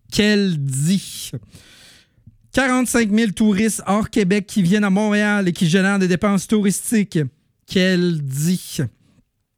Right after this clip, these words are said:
A-t-elle martelé lorsqu'elle a été confrontée à l'Assemblée nationale sur garrocher l'argent des Québécois à des millionnaires ?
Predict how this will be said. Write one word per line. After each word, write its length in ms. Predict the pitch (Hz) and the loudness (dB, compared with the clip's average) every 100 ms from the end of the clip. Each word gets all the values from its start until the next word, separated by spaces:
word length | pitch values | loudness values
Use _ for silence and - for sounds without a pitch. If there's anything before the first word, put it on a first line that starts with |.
| _ _ _ _ | _ _ _ _
A-t-elle 140 | 143 151 | 0 2
martelé 680 | 208 - - 233 214 226 - - | 2 0 0 2 2 0 -6 -6
lorsqu'elle 480 | 143 160 - 160 | -2 -2 -4 -4
a 80 | 160 | -2
été 160 | 160 160 | -2 -4
confrontée 720 | - 180 - 170 147 170 180 - - _ _ | -2 -2 0 -2 0 0 -2 -4 -20 _ _
à 100 | 165 | 0
l'Assemblée 440 | 180 196 175 175 | 0 0 0 0
nationale 680 | 175 165 165 156 165 170 156 | 0 0 0 2 0 0 -2
sur 460 | - - 165 165 147 | -4 0 2 2 0
garrocher 600 | 123 180 180 170 160 190 | 0 0 2 0 0 0
l'argent 400 | 185 165 131 175 | 0 -2 0 0
des 140 | 165 160 | 0 -2
Québécois 500 | 165 151 - 170 180 - - - | 0 -2 0 -2 -2 -10 -14 -2
à 100 | 160 | 2
des 140 | 185 | 2
millionnaires ? 760 | 185 180 185 185 185 190 170 | 2 0 0 0 -2 -2 -4